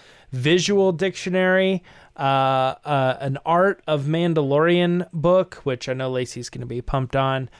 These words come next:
uh, an original novel that's coming, uh, and then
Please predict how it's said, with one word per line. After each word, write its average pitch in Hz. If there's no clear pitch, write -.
uh, 127
an 143
original 170
novel 147
that's 170
coming, 175
uh, 131
and 156
then 156